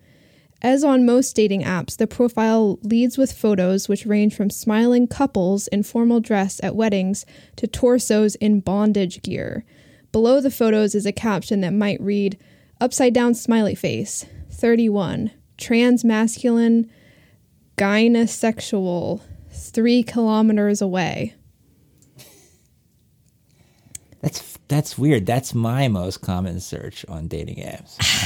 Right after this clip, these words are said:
Speaker 1: <sighs> Be quiet. So Field was
Speaker 2: Weird.
Speaker 1: started
Speaker 2: What are
Speaker 1: in
Speaker 2: the odds?
Speaker 1: London, um, and it is today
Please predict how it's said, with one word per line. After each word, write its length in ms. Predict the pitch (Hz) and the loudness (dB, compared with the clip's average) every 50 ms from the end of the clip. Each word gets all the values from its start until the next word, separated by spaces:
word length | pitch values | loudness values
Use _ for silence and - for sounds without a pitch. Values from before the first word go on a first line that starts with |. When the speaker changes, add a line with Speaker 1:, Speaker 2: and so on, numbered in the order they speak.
| - - - - - - - - - - | -6 -6 -8 -8 -10 -10 -12 -12 -16 -18
Speaker 1:
<sighs> 520 | - - - - - - - - - _ | -18 -18 -20 -20 -20 -20 -20 -20 -20 _
Be 100 | - 247 | -6 -6
quiet. 560 | 226 - 220 202 - - - - - - - _ _ _ - - - - - - - - - - | -6 -4 -6 -6 -4 -6 -4 -4 -6 -6 -8 _ _ _ -20 -20 -20 -20 -20 -20 -20 -20 -20 -2
So 200 | - 330 330 339 | 2 2 2 2
Field 300 | - - 330 359 415 415 | 2 0 0 2 2 2
was 180 | 403 415 330 359 | 0 0 0 2
Speaker 2:
Weird. 180 | 339 294 294 | 4 4 6
Speaker 1:
started 180 | 294 302 285 247 | 4 4 0 0
Speaker 2:
What 100 | - 254 | 2 4
are 40 | 277 | 4
Speaker 1:
in 80 | 269 | 6
Speaker 2:
the 120 | 262 254 254 | 6 6 4
odds? 80 | 247 | 4
Speaker 1:
London, 840 | 233 226 220 220 208 190 170 - - - 214 233 220 240 247 - - - _ _ - | 4 4 4 2 2 0 -2 -2 -4 -4 -2 -2 -2 -2 -4 -6 -14 -20 _ _ -2
um, 340 | 214 208 196 190 190 190 - - | -2 0 0 0 0 -2 0 2
and 100 | 226 226 | 2 4
it 80 | 220 | 4
is 300 | 220 214 226 - - - | 4 2 0 -2 -10 -16
today 560 | _ - - 226 226 208 208 208 208 208 202 | _ -10 -2 0 2 2 4 4 2 2 0